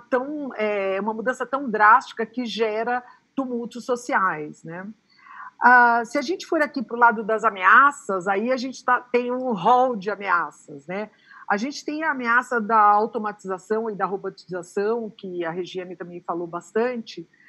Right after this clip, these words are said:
que, é, levam ao desemprego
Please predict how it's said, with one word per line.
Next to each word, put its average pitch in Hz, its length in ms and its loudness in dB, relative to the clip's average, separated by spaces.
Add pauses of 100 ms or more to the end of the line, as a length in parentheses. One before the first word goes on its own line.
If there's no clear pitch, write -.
(300)
que, 269 380 -6
é, 233 380 -2
levam 220 680 -2 (140)
ao 226 500 2
desemprego 214 800 -2